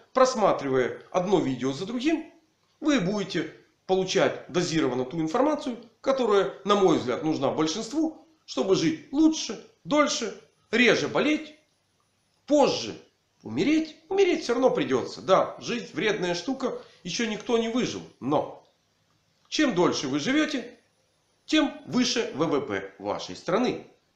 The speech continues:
Потому как вы участники не только медицинского бизнеса, но и других видов бизнеса. Ведь вам нужна одежда, вам нужна еда, питье,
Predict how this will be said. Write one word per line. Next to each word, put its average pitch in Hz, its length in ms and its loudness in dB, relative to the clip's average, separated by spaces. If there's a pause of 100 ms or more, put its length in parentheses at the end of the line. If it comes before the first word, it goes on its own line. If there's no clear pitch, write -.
Потому 277 280 -2
как 277 200 -8
вы 262 100 0
участники 254 520 2
не 240 100 -2
только 302 220 -4
медицинского 190 600 -4
бизнеса, 98 440 -12 (300)
но 127 120 0
и 127 40 0
других 202 400 -4
видов 175 260 -2
бизнеса. 107 400 -8 (340)
Ведь 175 100 -14
вам 240 200 4
нужна 104 340 -4
одежда, 190 600 0 (200)
вам 233 200 0
нужна 123 240 -2
еда, 208 540 4
питье, - 800 0